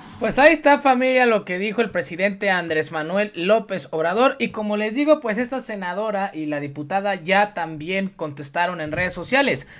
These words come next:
Presidente, eh, aquí tenemos el tuit que lanza Kenia López Rabadán. "Presidente López Obrador, después de ver el video de mi, eh, de mi intervención", espérenme, aquí se movió poquito. Este,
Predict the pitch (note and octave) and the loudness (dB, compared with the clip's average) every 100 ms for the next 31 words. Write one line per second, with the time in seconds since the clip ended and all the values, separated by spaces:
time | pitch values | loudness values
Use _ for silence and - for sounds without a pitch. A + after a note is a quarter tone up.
0 | - A#3+ A#3+ C#4+ D#4+ D4+ C4+ B3+ - - | -4 0 2 4 4 4 0 -2 -4 -12
1 | - D#3+ D#3 E3 G#3 G#3 G#3 G3+ G3+ D3 | -2 2 2 0 -4 -2 0 0 -2 -4
2 | D3 C#3 F#3+ F#3 D#3+ E3+ F3+ D3+ D#3+ E3+ | -8 -6 -6 -4 -4 -2 -2 -2 -2 -4
3 | E3+ E3 E3+ E3 C#3+ D3 F3+ C4 C4 - | -6 -4 -2 -2 -2 -2 2 2 2 -10
4 | _ A#3 A#3 C4 D4 D4+ - C#4 C4 A#3 | _ 4 4 6 4 4 6 6 6 4
5 | B3 B3 B3 - G3 G3 G#3+ C4 C3+ C3+ | 4 6 2 2 0 2 4 4 4 0
6 | C#3 E3+ G3 G3+ F#3+ G#3 G#3 F#3+ F3+ E3 | -4 -2 -2 0 2 2 2 -2 -2 -2
7 | E3+ G3+ E3 C#3+ C#3 C#3 C#3 C#3+ C#3+ C#3 | -2 0 0 0 -2 -4 -6 -4 -2 0
8 | C3+ C3+ C3+ - - C#3+ D3+ D#3 D#3 D#3+ | 0 -4 -8 -16 -10 -4 -2 -4 -6 -8
9 | E3 E3+ E3+ F#3 C4 C#4 C#4 - E3+ D#3+ | -2 -2 -2 -2 0 0 -4 -6 -4 -4
10 | C#3+ C#3+ D3 D#3 C#3 D3 D3+ D#3 A#3 A3 | -4 -8 -10 -8 -4 -4 -6 -8 -8 -4
11 | A3 A#3 _ _ _ _ _ _ _ _ | -6 -8 _ _ _ _ _ _ _ _
12 | _ _ _ _ _ C#3+ C3+ - C3+ B2+ | _ _ _ _ _ -10 -8 -8 -6 -6
13 | B2 | -8